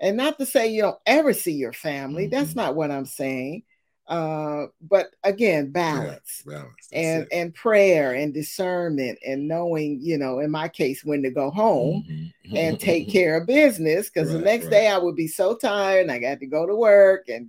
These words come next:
Speaker 1: grumpy. And
Speaker 2: Mm-hmm.
Speaker 1: so all of that, it's like a rippling effect.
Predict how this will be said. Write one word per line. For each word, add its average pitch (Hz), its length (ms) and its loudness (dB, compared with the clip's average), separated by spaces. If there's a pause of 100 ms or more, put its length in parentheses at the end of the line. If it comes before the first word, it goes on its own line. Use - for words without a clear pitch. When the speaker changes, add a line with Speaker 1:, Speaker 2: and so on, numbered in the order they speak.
Speaker 1:
grumpy. 202 720 -4
And 147 140 -4
Speaker 2:
Mm-hmm. 170 380 -16
Speaker 1:
so 160 280 -4
all 247 340 2
of 196 100 0
that, 165 180 6
it's 175 140 -10
like 190 200 -4
a 160 80 -4
rippling 185 680 0
effect. - 680 -2